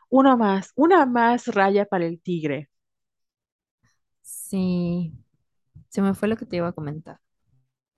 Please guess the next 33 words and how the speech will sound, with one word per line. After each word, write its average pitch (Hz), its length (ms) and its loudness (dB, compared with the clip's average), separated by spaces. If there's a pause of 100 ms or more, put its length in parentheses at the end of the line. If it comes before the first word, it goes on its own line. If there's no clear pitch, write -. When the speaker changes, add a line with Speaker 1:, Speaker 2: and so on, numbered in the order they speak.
(280)
Speaker 1:
De 170 720 2
tu 165 340 2
resiliencia. 226 680 -2 (1700)
Speaker 2:
Ay, 165 240 -6
te 208 120 0
juro 226 200 2
que 233 80 -2
me 185 100 0
choca 175 200 -4
esa 185 120 -2
palabra. 151 440 -4 (600)
Me 185 100 -2
acuerdo 202 260 0
que, 170 320 -2
Speaker 1:
Resiliencia. 202 140 -12
Speaker 2:
eh, 170 500 -6
ajá. 170 380 -2 (760)
O 190 100 0
sea, 208 260 0
e-, 214 180 -4
en 196 120 0
general 208 340 0
el 240 80 -6
concepto 208 360 -4
de 226 140 -2
resiliencia, 170 640 -4
porque 180 240 -6
básicamente 185 540 -4
te 175 180 -8
dicen, 170 600 -8
"Güey, 180 260 -6
te 185 100 -6
vuelves 196 340 -4